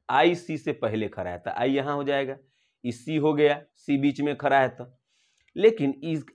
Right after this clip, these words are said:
यहाँ पर कौन है, सभी क्लियर है। लेकिन जब ये दोनों को मिला देंगे, दोनों को एक साथ मर्ज कर दीजिए, तो ई यहाँ हो जाएगा, ए यहाँ हो जाएगा, तो एईसीआई हो गया, तो एगो बच गया जी,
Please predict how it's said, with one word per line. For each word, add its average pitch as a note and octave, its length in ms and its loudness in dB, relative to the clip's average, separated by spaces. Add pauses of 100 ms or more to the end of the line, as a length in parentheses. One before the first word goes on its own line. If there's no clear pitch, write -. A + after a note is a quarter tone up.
(100)
यहाँ C3 320 4
पर A#3 180 2
कौन E3+ 280 0
है, C3+ 80 0
सभी D3+ 260 0
क्लियर F3 340 4
है। C#3 260 -6 (280)
लेकिन F#3+ 260 2
जब F#3+ 160 6
ये F#3+ 60 2
दोनों E3 500 6
को A#3+ 160 4
मिला E3 380 6
देंगे, E2+ 420 -10 (320)
दोनों E3+ 400 4
को F#3+ 160 4
एक F#3 200 6
साथ F3 320 -4
मर्ज C#3+ 440 2
कर A#2 160 2
दीजिए, G2+ 480 -4 (440)
तो A2+ 60 -2 (200)
ई D#3+ 80 0
यहाँ F3 420 4
हो E3+ 120 2
जाएगा, E3 420 4 (480)
ए E3 180 6
यहाँ E3+ 360 6
हो E3+ 140 2
जाएगा, E3 420 4 (360)
तो - 60 -10 (200)
एईसीआई E3 1700 4
हो C3+ 200 4
गया, A#2+ 220 4
तो A#2+ 140 -2
एगो B2 160 0
बच B2+ 260 0
गया B2+ 140 4
जी, C#3+ 520 -4